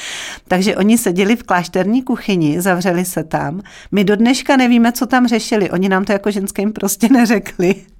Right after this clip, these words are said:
A ještě přetáhli ten čas, který pro to byl určený.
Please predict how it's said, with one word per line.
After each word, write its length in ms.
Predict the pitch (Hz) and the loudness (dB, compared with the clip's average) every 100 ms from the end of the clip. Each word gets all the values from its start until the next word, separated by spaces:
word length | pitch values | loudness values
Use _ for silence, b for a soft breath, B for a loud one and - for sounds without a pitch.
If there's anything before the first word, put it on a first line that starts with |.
| - - B B B B B B | -20 -20 B B B B B B
A 80 | - | -4
ještě 220 | 208 - | -2 -2
přetáhli 500 | 226 269 277 214 220 | 0 0 0 0 2
ten 200 | 214 269 | 2 0
čas, 200 | 233 220 - | 0 -4 -6
který 300 | - 208 226 | -4 -2 -2
pro 200 | 220 220 | -4 -6
to 140 | 202 | -6
byl 180 | 214 240 | -4 -4
určený. 720 | 214 214 - 190 180 160 185 | -6 -10 -6 -4 -2 -4 -8